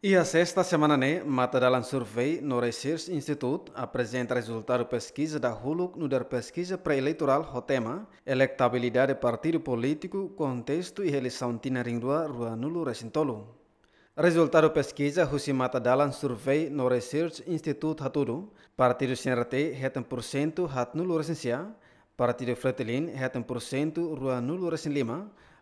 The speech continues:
partido P L P, retan por cento tolo resen, partido Kunto, por cento lima resen, no P D, retan por cento lima resen,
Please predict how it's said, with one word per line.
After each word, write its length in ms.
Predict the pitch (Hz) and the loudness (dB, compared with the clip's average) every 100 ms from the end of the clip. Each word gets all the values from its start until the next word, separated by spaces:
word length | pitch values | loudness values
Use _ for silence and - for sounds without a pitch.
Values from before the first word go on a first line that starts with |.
| - | -2
partido 400 | 123 120 127 127 | 0 0 0 0
P 100 | 123 | 2
L 140 | 120 | 0
P, 280 | 104 127 160 | 0 0 0
retan 280 | 139 131 120 | -2 -4 -4
por 180 | 127 123 | -4 -4
cento 300 | - 139 135 | -4 -4 -2
tolo 240 | 135 127 | 0 2
resen, 500 | 123 120 123 123 190 - _ _ _ - | 2 0 0 -6 -8 -14 _ _ _ -4
partido 460 | 123 123 170 156 | -2 0 0 0
Kunto, 480 | 143 143 160 185 185 | 2 0 2 0 0
por 160 | 147 123 | -4 -6
cento 420 | - 170 180 185 | -4 -4 -2 -2
lima 300 | 151 156 143 | -2 0 2
resen, 500 | 135 123 120 185 202 - _ _ | 2 0 -6 -6 -12 -20 _ _
no 220 | 127 123 | -4 -2
P 140 | 127 117 | 0 0
D, 280 | 123 156 120 | 2 0 -2
retan 340 | 127 127 127 | -4 -4 -4
por 180 | 123 117 | -6 -6
cento 340 | - 147 143 | -2 -2 -2
lima 300 | 120 127 143 | -2 0 2
resen, 500 | 131 127 - 139 180 | 2 2 0 -6 -6